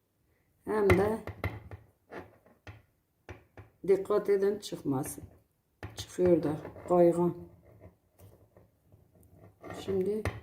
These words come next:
bir daha aynı yere bu işlemi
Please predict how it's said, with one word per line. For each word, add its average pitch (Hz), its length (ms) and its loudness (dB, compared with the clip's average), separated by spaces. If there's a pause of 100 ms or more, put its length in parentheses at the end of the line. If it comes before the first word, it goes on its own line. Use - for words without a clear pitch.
(640)
bir 185 220 2
daha 185 160 6
aynı 170 260 6
yere 165 500 4 (220)
bu 170 120 2
işlemi 165 680 0